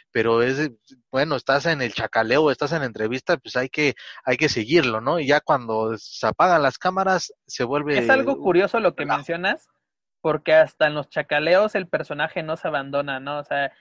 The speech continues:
Speaker 2: el, todo aquel que ha entrevistado a Cibernético en un chacaleo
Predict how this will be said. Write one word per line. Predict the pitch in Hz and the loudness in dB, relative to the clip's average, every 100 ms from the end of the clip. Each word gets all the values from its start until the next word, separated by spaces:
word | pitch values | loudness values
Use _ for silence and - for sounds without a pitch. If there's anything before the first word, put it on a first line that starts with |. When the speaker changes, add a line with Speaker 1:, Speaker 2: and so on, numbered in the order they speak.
| _ - | _ -8
Speaker 2:
el, | 151 156 - | -6 -6 -2
todo | 233 262 | 2 2
aquel | 247 220 220 220 | 0 -2 -4 0
que | 220 | 0
ha | |
entrevistado | 214 214 214 147 - 165 170 170 156 | 0 0 -4 -4 -2 2 2 4 2
a | 147 | 0
Cibernético | - 139 139 147 151 - | -4 -4 -4 -6 -10 -10
en | 139 | -10
un | 147 | -10
chacaleo | 147 175 156 139 139 165 | -8 -6 -4 -2 -2 -4